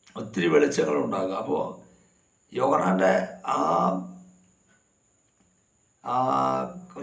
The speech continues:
യോഹന്നാൻ പറയുന്നത് നമുക്ക് നോക്കുമ്പോൾ ഒരു സത്യ വെളിച്ചം ലോകത്തിലേക്ക് വന്നുകൊണ്ടിരിക്കുന്നു. അപ്പോ വെളിച്ചമുണ്ട്,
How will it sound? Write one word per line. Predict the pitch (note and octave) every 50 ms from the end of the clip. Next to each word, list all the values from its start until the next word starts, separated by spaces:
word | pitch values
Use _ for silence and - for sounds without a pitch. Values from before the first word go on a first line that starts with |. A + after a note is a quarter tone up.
| B1+ B1+
യോഹന്നാൻ | - - - - F#2 - -
പറയുന്നത് | - - - E2+ E2+ E2 E2
നമുക്ക് | D#2+ D#2+ E2+ D#2+ D2+ D2
നോക്കുമ്പോൾ | D2+ C#2+ - - D#2 D2+ G#2+ G#2+ G2+ G2 - - - - - - - - _ _ _ _ _ _ _ _ _ _ _ _ _ _ _ -
ഒരു | C#3 C#3+ - - - -
സത്യ | - - - - - - - - A2+ A2+ G2+ G2
വെളിച്ചം | F#2+ F#2 E2+ F#2 F2+ F2+ E2+ D#2+
ലോകത്തിലേക്ക് | D2+ D#2 D2 - D#2+ D2+ D2 C#2 C#2 C#2 B1+
വന്നുകൊണ്ടിരിക്കുന്നു. | A#1+ A#1+ B1 - - - F#2+ G2+ F#2 F#2 F#2+ F#2 F2+ F2+
അപ്പോ | - - - - - - - - - - _ _ _ _ _ _ _ - C3
വെളിച്ചമുണ്ട്, | C#3 C#3+ C#3+ D#3 E3 - - - A3+ G#3 F#2+ F2+ - -